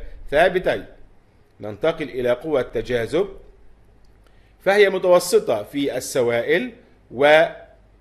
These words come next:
جدًا في الصلب، وهذا هو شكل حركة الجسيمات في السوائل وشكل حركة الجسيمات في الصلب.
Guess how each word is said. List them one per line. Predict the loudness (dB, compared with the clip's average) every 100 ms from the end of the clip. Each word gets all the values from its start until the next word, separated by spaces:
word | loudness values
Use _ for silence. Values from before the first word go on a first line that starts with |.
| _ _ _ _ _ -2 0 0 2 2
جدًا | 0 -2 -2 -2 -4
في | -8 -6 -6 -2
الصلب، | -4 -2 -4 -6 -12 _ _ _ _ _ _ -8
وهذا | -4 2 4 4 4 2
هو | 0 -2
شكل | 0 0 0 -6 -10 -12 _ _ _ _
حركة | -2 0 -2 -6 -10 -4
الجسيمات | -4 -4 -4 -2 0 0 2 2 0 -6
في | -8 -8
السوائل | -8 -8 -4 -2 -2 0 -2 -4 -14 _ _ _ _ _ _ _ _ _ _
وشكل | 0 2 2 0 0 0 0 -2
حركة | 0 0 -2
الجسيمات | -6 -6 -6 -2 0 2 2 2 -2
في | -12 -10 -4 -4
الصلب. | -2 -2 -2 -4